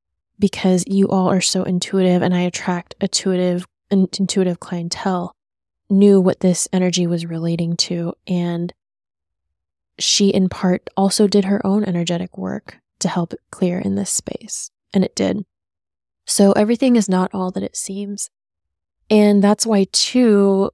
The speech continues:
when in one of these upcoming episodes, we talk about portals, you know, and, and I'm, portals are very general. Portals are just, um, energy changing, right? But of course, w-, there's a lot of different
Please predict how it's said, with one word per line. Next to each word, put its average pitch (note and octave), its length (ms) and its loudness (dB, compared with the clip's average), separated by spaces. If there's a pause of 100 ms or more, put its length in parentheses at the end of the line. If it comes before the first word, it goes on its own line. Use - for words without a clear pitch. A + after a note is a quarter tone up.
when G3 640 2 (100)
in G3 140 2
one G3 140 2
of G3 60 2
these G3 140 0
upcoming F#3+ 380 0
episodes, G3 380 0
we G3 80 2
talk - 260 -4
about F#3+ 280 -2
portals, F#3+ 500 0
you F#3+ 80 2
know, F#3+ 100 2
and, F#3 220 0
and G3 120 2
I'm, G#3+ 200 4 (340)
portals A3+ 340 4
are G3+ 80 2
very F#3 160 0
general. F3 400 -2
Portals F#3 360 -2
are F3+ 60 0
just, E3+ 320 -6 (680)
um, F#3 540 0 (420)
energy F#3 320 4
changing, E3+ 600 0
right? E3+ 280 0
But F#3+ 140 2
of F3+ 100 0
course, F3+ 460 -2
w-, G3+ 180 -2
there's F#3+ 160 4
a F#3 60 4
lot F3+ 300 2
of F3 100 0
different F#3 340 0